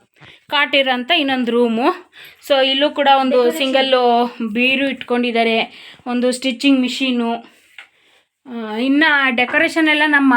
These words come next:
Speaker 1: ಮಾವನ ಮಗಳೇ ಮಾಡಿರೋದು ಅನ್ಕೊಂತೀನಿ. ಅವ್ರು ಯಾರೂ ಇಲ್ಲ ಎಕ್ಸ್ಪ್ಲನೇಷನ್ ಕೊಡೋಕ್ಕೆ. So ಹಂಗಾಗಿ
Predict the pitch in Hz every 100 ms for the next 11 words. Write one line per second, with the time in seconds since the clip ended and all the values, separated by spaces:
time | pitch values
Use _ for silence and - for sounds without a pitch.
0 | 233 233 233 262 269 240 240 247 220 226
1 | 247 240 226 226 226 233 226 220 233 311
2 | - _ _ _ _ _ _ _ _ _
3 | _ _ - 240 269 269 269 302 294 285
4 | 294 262 254 285 294 285 294 294 262 262
5 | 269 277 294 254 247 233 233 240 262 269
6 | 269 277 294 302